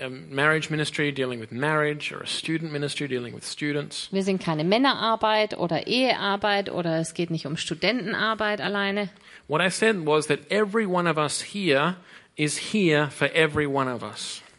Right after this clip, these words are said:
Speaker 2: Ich hab gesagt, jeder von euch, von uns ist hier für alle anderen hier.
Speaker 1: And that, that is a massive challenge to you in your life.
Speaker 2: Und das ist eine riesige Herausforderung für unser Leben.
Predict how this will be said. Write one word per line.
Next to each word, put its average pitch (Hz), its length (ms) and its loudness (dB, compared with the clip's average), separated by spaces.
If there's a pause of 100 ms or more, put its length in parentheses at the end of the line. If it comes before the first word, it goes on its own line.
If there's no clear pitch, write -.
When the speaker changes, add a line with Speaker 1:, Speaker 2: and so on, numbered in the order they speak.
Speaker 2:
Ich 190 140 -6
hab 220 140 0
gesagt, 214 340 0
jeder 269 460 4
von - 260 -4
euch, 202 560 2
von 190 160 -2
uns 208 320 0
ist - 240 -6
hier 262 580 2 (360)
für - 480 4
alle 226 320 2
anderen 156 500 2
hier. 143 140 -2
Speaker 1:
And 147 160 0
that, 143 100 -12
that 139 140 4
is 147 100 0
a 151 60 0
massive 139 420 -2
challenge 165 480 0
to 139 80 -4
you 120 220 -4
in 127 200 -6
your 127 80 -2
life. 117 580 -8
Speaker 2:
Und 208 140 0
das 202 140 -2
ist 208 80 -4
eine 190 240 2
riesige 254 500 2
Herausforderung 185 920 2
für 196 260 0
unser 180 300 0
Leben. 170 380 -2